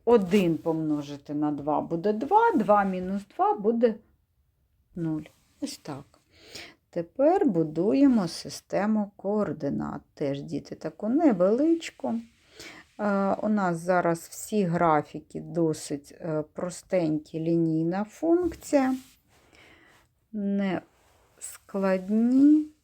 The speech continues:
після перетворень. Великих чисел ми не беремо, щоб не було у нас зайвого клопоту.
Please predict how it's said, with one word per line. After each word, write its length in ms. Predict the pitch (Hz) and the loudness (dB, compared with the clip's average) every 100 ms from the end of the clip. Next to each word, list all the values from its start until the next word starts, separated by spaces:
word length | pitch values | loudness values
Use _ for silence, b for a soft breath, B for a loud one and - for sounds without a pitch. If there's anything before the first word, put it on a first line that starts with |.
| _ _ | _ _
після 400 | 269 - 285 269 | -6 -4 -6 -4
перетворень. 1160 | 262 254 247 247 226 247 233 226 220 220 233 226 _ _ _ _ _ _ _ B B B - | -2 0 -2 -4 -6 0 2 2 2 0 -4 -8 _ _ _ _ _ _ _ B B B 0
Великих 640 | 214 214 156 139 - - | 4 6 4 -4 -14 -16
чисел 520 | - 170 151 - 156 | -12 -8 -10 -8 -6
ми 200 | 156 170 | -4 -2
не 160 | 160 156 | 0 0
беремо, 640 | 156 185 226 262 370 403 | 0 0 2 2 2 0
щоб 240 | - 359 - | -2 -6 4
не 120 | 330 | 6
було 320 | 302 302 285 | 6 6 4
у 160 | 294 277 | 6 6
нас 400 | 254 247 247 - _ _ _ _ | 4 0 -2 -14 _ _ _ _
зайвого 720 | 240 220 240 233 220 220 220 | -4 4 6 6 6 4 2
клопоту. 880 | 214 - 214 214 208 196 196 - 208 | 0 -2 0 0 -2 -12 -10 -12 -12